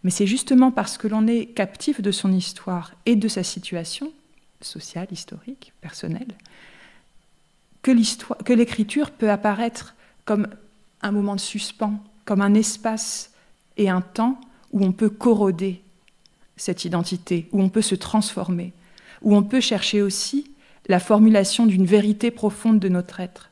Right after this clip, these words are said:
que cette histoire personnelle et cette situation obture et entrave.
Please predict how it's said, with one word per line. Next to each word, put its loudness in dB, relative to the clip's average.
que -4
cette -4
histoire -4
personnelle -2
et -4
cette -4
situation -8
obture -6
et -6
entrave. -6